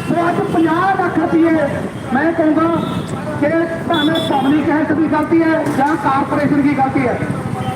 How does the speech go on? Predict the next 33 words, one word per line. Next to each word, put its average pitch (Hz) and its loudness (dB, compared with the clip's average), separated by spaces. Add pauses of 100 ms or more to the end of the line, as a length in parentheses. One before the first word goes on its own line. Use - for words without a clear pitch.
(100)
ਕਿਉਂਕਿ 320 4
ਦੋਵੇਂ 359 2
ਸਰਕਾਰਾਂ 320 2
ਜ਼ਿੰਮੇਵਾਰ 294 2
ਹੈ। 262 2 (500)
ਜਿਹੜਾ 320 0
ਮੇਅਰ 311 2
ਦੀ 370 2
ਕੁਰਸੀ 339 2
'ਤੇ 330 2
ਬੈਠਿਆ, 320 0
ਉਹ 311 0
ਵੀ 359 2
ਉਨਾ 339 2
ਹੀ 330 2
ਜ਼ਿੰਮੇਵਾਰ 311 2
ਹੈ 359 0 (540)
ਜਿੰਨਾ 294 2
ਪੰਜਾਬ 277 0
ਸਰਕਾਰ 285 0
ਨਾਲ 285 2
ਬੈਠਿਆ, 262 -2
ਜੇ 262 2
ਈ 269 4
ਐਸ 254 0
ਡੀ 262 4
ਓ 269 2
ਜਾਂ 262 2
ਐਮ 240 4
ਐਲ 233 0
ਏ 233 2
ਜ਼ਿੰਮੇਵਾਰ 202 -2
ਹੈ। 175 -6